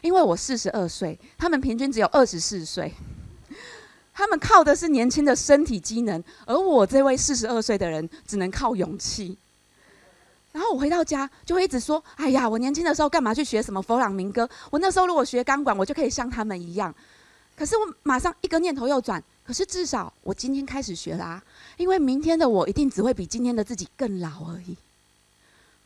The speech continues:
我觉得很多时候，很多事情就是要趁年轻。所以各位想想看，你生命中有没有什么你不敢去挑战的事？比如说，宪哥，你到底什么时候要跟我们去跑三铁呢？你要相信我，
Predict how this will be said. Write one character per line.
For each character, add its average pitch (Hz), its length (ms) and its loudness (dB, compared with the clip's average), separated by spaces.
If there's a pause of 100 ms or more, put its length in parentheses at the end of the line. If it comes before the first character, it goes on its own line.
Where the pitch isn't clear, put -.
我 294 60 -14
觉 381 100 -2
得 403 60 0
很 247 240 2
多 330 160 4
时 220 160 -4
候， 262 120 0
很 220 280 -4
多 294 180 0
事 311 160 -6
情 202 160 -6 (180)
就 220 80 -4
是 202 120 -6
要 190 80 -8
趁 202 200 -10
年 160 200 -10
轻。 160 280 -10 (640)
所 247 160 0
以 320 120 0
各 285 160 -2
位 269 180 2 (200)
想 240 140 -6
想 254 140 -4
看， 240 180 -6
你 185 80 -4
生 269 220 -2
命 269 160 0
中 240 220 -2 (160)
有 190 80 -4
没 247 60 -4
有 269 60 0
什 226 140 -6
么 180 80 -4
你 170 80 -6
不 277 100 -8
敢 247 160 -8
去 226 120 -8
挑 214 180 -8
战 208 180 -6
的 160 120 -6
事？ 165 260 -8 (240)
比 220 100 -8
如 240 60 -6
说， 294 160 -4
宪 294 240 -2
哥， 254 180 -2 (180)
你 202 80 -6
到 330 120 -4
底 285 100 -4
什 202 220 -6
么 170 80 -8
时 - 80 -8
候 240 80 0
要 240 80 -2
跟 247 160 -6
我 269 60 -4
们 180 100 -8
去 233 60 -8
跑 208 180 -6
三 240 260 -6
铁 180 260 -8
呢？ 175 280 -8 (1700)
你 277 100 4
要 403 100 12
相 403 260 8
信 381 280 6
我， 233 280 8